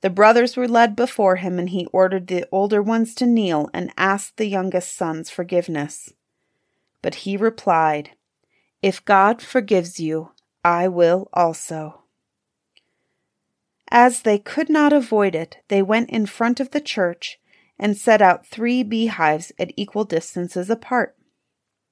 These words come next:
Each brother stood with his feet in one and hurled a stone into the air from a sling. The elder brother's stones, in falling back, struck them so hard on the head that they were killed.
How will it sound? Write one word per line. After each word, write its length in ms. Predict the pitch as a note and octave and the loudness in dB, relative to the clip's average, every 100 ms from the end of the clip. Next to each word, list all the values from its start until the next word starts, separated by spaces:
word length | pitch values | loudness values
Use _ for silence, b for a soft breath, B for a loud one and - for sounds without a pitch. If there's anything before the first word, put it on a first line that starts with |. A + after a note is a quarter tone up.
| _ b b b b | _ b b b b
Each 360 | A3+ B3+ - - | -2 -2 -2 -2
brother 360 | G#3 G3 D#3 | 2 4 4
stood 380 | - - G#3 G3 | 0 -4 -2 -2
with 160 | G#3+ A#3+ | -2 -4
his 200 | A#3 - | -6 -8
feet 340 | - A3 - | -8 -8 -4
in 200 | C4+ C4 | 0 2
one 280 | F3 D#3 - - | 2 -2 -6 -6
and 140 | G3+ | -4
hurled 360 | G3+ A3+ A#3 C4 | 0 0 0 -4
a 40 | |
stone 400 | - A#3+ G3+ G3+ | -4 0 0 0
into 260 | G3+ A3+ - | -2 -4 -6
the 260 | A3 - | -6 -2
air 140 | D3+ D3 | -2 -2
from 200 | F3+ F#3+ | -6 -8
a 60 | |
sling. 500 | F#3+ - C4+ G#3 F3 _ _ _ _ _ _ _ _ _ _ _ _ _ _ _ | -8 -4 -2 -2 -8 _ _ _ _ _ _ _ _ _ _ _ _ _ _ _
The 180 | A3+ A3 | -2 2
elder 340 | A3+ A#3+ C#4+ | 4 4 4
brother's 400 | D4+ B3 G#3+ A3 | 4 4 6 2
stones, 500 | - - F3+ D#3+ D3+ | 0 2 4 4 0
in 160 | E3+ F#3 | -4 -6
falling 640 | - - G#3 A#3 C4 B3+ | -6 2 4 4 4 2
back, 320 | G3 E3 D#3+ | 2 0 -4
struck 380 | - - G3+ - | -8 -4 -4 -2
them 180 | G3 F#3+ | -2 -2
so 380 | - A#3+ B3+ E4 | -2 4 4 4
hard 260 | E4 D#4 | 4 4
on 160 | D4+ C#4 | 6 4
the 80 | C4+ | 2
head 320 | A#3 G#3+ E3+ | 2 2 0
that 140 | D#3+ | -2
they 120 | F3 E3 | -2 -2
were 200 | D#3 - | -6 -8
killed. 480 | A3 G3+ E3+ - | -4 -2 -4 -8